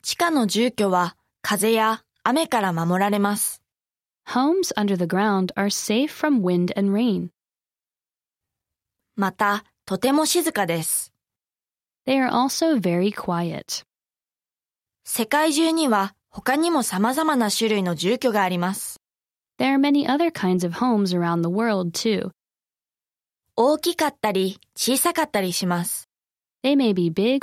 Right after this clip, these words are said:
Speaker 2: or small.
Speaker 1: 木や石、その他のものでできていることもあります。
Speaker 2: They may be made of wood, stone, or other things.
Speaker 1: あなたの住んでいる住居は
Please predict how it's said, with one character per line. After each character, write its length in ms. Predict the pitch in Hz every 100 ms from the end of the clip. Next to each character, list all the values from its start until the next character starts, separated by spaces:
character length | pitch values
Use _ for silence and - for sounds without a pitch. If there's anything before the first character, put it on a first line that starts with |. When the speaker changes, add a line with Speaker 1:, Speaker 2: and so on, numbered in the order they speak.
| 285
Speaker 2:
or 80 | 294
small. 520 | - 202 175 156 185 _ _ _ _ _ _ _ _ _ _ _ _ _ _ -
Speaker 1:
木 200 | - 294
や 200 | 294 208 -
石、 420 | 170 - 208 - _ _ _ _
そ 220 | - -
の 120 | 240 311
他 240 | 349 349
の 120 | 269
も 140 | 202 196
の 140 | 202
で 120 | 175
で 160 | 160 208
き 80 | -
て 160 | 285
い 40 | 226
る 80 |
こ 120 | 220 180
と 120 | 185
も 120 | 175
あ 80 | 160
り 120 | 165
ま 140 | 175
す。 300 | 196 - - _ _ _ _ _ _ _ _ -
Speaker 2:
They 120 | 233
may 180 | 247 311
be 120 | 302
made 240 | 202 175
of 140 | 160 170
wood, 380 | 226 190 - - -
stone, 560 | - - 165 160 185 269 _
or 160 | 226 214
other 220 | - 180 220
things. 540 | 320 269 190 - - _ _ _ _ _ _ _ _ _ _ _ _ _
Speaker 1:
あ 60 | 220
な 180 | 240 294
た 120 | 349
の 160 | 330 269
住 220 | - 254
ん 60 |
で 120 | 233 208
い 60 |
る 120 | 185
住 240 | 175 208 240
居 200 | 214 190
は 260 | 180 180